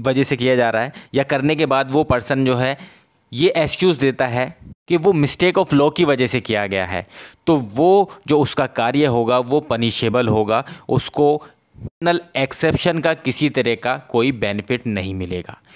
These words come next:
पर अगर किसी पर्सन के द्वारा कोई कार्य किया जा रहा है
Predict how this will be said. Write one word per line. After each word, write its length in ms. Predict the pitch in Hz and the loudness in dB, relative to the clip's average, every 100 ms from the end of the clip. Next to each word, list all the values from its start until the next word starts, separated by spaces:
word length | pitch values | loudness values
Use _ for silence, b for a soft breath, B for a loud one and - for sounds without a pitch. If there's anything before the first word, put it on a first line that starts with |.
| B B | B B
पर 100 | 165 | -4
अगर 360 | - 143 135 202 | -2 -4 0 0
किसी 300 | - 160 180 | 0 -2 -2
पर्सन 460 | - 127 113 165 160 | -2 -2 0 0 2
के 120 | 143 | 2
द्वारा 400 | 110 104 107 123 | 2 0 0 -2
कोई 220 | - 135 | 0 -2
कार्य 400 | 110 113 120 143 | 0 -2 0 0
किया 300 | 117 131 160 | 0 0 0
जा 200 | 139 120 | 2 0
रहा 140 | 117 110 | 0 -2
है 160 | 127 | -4